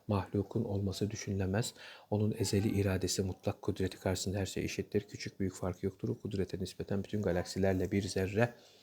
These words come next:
birbirine denktir. Bir çiçek ile baharın, parça ile bütünün farkı yoktur. Mümteniye gelince mümteni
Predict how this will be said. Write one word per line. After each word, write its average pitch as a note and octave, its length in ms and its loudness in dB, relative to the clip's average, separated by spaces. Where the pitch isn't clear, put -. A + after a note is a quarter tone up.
birbirine G2+ 480 6
denktir. G#2+ 500 2
Bir G#2 100 6
çiçek - 440 -2
ile F#2+ 240 2
baharın, F#2+ 360 4
parça G2 380 0
ile F#2 220 2
bütünün G2 300 -2
farkı F2+ 340 -2
yoktur. G#2+ 340 0
Mümteniye G2 560 2
gelince G2 400 2
mümteni G2 480 0